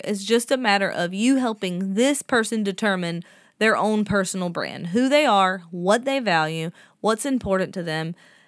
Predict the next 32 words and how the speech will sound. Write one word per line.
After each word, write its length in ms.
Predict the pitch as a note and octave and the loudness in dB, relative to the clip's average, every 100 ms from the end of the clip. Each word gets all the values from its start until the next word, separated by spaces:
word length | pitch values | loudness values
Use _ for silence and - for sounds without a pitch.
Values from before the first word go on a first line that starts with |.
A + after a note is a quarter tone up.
| _ | _
and 220 | - G3+ F3+ | -2 0 4
how 160 | G#3 | 4
does 160 | A3 G#3+ | 4 2
that 180 | G#3+ - | 0 0
reflect 500 | G3+ - F#3 E3 - | -4 -2 -2 -2 -6
into 680 | G3 F#3+ F#3 F#3+ F3 E3+ | -2 -2 -2 -2 -2 -4
their 180 | F3 E3 | -2 -2
lifestyle, 800 | E3+ A#3+ C4+ - E3 D3+ D#3 G#3 - - _ | 2 4 2 -2 -2 0 0 -4 -10 -20 _
and 140 | G3 F#3+ | -2 2
how 300 | G#3 G#3 A#3 | 6 6 6
can 320 | - C#4 A#3+ | 0 -2 0
they 340 | F#3+ F3 E3+ E3+ | 0 2 0 -2
communicate 720 | G#3 G#3 C4 A#3 G#3+ F#3 D3+ | -2 2 2 2 0 -2 0
this 260 | E3+ F3+ | -4 -4
to 160 | - F#3+ | -2 0
their 180 | F3+ - | 0 0
audience 540 | C#3+ - F#2 - - | -2 -2 -12 -12 -10
so 320 | - - A3 | -2 4 4
that 340 | A3+ E3 E3 - - - - | 4 2 2 -2 -14 -20 -2
when 420 | G#3+ F#3+ F3+ F#3 - _ | 2 2 2 -2 -8 _
someone 500 | - G#3+ A3+ C#4 C#4+ | -2 2 4 4 2
goes 300 | B3 A#3+ A#3+ | 2 2 2
to 120 | G#3+ | 0
their 320 | F#3 G#3 C4 | 2 2 2
profile 680 | C4+ - D#4 A#3+ E3+ D#3 E3+ | 0 4 4 6 2 2 0
and 180 | D3 F3+ | -2 -4
scopes 360 | - A3 B3+ B3+ | 0 2 0 -2
them 180 | C#4 | 0
out, 300 | G3+ D3+ F#3 _ - _ _ | 2 0 -2 _ -20 _ _
can 300 | - B3 C#4 | 2 4 4
they 160 | D4+ D4+ | 4 0
tell 640 | - B3+ A3+ C#3 E3+ | -2 2 2 2 -4